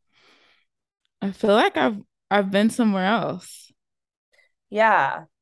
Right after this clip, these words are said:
Speaker 2: definitely. Yeah, I know. I, I, you definitely went to Arkansas for your grandma,
Speaker 1: Yeah.
Speaker 2: you know, and definitely went to D C. I remember that. And, and what I wanted to mention was that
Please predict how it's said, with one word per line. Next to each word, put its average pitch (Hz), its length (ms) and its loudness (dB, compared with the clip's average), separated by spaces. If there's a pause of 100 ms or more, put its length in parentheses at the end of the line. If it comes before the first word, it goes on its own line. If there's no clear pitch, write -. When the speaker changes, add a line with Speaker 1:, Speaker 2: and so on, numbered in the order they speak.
(140)
Speaker 2:
definitely. 190 500 2
Yeah, 202 380 4
I 220 100 -2
know. 240 120 -6
I, 208 220 -2
I, 196 260 -6 (160)
you 185 160 -16
definitely 196 380 2
went 175 200 -6
to 165 80 -8
Arkansas 147 540 -4 (100)
for 151 440 -4 (680)
your 160 300 -6
grandma, 196 400 -2
Speaker 1:
Yeah. - 80 -10 (300)
Speaker 2:
you 143 100 -10
know, 143 160 -6
and 160 120 -4
definitely 175 340 -2
went 156 160 -6
to 165 60 -10
D 160 140 -12
C. 160 180 -8
I 151 40 2
remember 151 400 -4
that. 151 340 -2
And, 147 240 -10 (400)
and 175 320 2
what 180 140 4
I 180 80 6
wanted 185 260 2
to 185 100 -14
mention 175 480 -4
was 165 200 -8
that 156 400 0